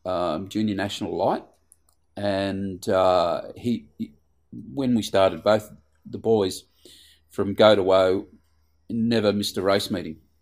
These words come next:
uh, for any reason whatsoever. So we, we were very, uh, very well attended to all the,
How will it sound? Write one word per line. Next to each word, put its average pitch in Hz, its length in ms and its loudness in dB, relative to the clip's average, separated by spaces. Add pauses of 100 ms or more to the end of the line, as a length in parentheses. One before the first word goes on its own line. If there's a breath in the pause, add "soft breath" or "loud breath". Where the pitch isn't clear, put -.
(480)
uh, 87 320 -8 (300)
for 101 140 -2
any 101 160 -2
reason 92 280 -4
whatsoever. 98 520 -2
So 95 200 -2
we, 92 280 -2 (240)
we 95 140 -4
were 92 560 -2 (480 soft breath)
very, 98 480 4
uh, 92 400 4 (200)
very 110 260 0
well 95 200 -2
attended 101 440 -4
to - 60 -20
all 95 220 -6
the, 92 160 -10